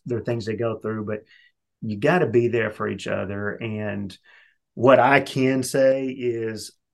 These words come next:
I am even more in love with her now than a year ago, two years ago, three years ago.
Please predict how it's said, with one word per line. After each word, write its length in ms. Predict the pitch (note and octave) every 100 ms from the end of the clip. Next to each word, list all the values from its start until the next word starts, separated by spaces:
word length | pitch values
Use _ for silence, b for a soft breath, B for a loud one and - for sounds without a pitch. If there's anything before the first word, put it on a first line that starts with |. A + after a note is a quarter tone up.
| _ _ B2
I 260 | B2 D#3
am 140 | C3 B2+
even 260 | B2 B2
more 200 | A2+ A2
in 80 | G#2+
love 180 | A2+ G#2+
with 140 | G#2
her 200 | A#2+ B2
now 540 | G#2+ B2+ B2 G#2+ A2 - F#2+
than 580 | A#2 A#2 A#2 A#2 A2 - _ _ _ _
a 60 | B2
year 280 | B2+ B2 A#2
ago, 320 | G#2 G#2 G2
two 220 | - C#3
years 260 | A#2 G#2 G2+
ago, 200 | G#2+ G#2
three 200 | B2+ B2
years 160 | G#2 F#2+
ago. 340 | - -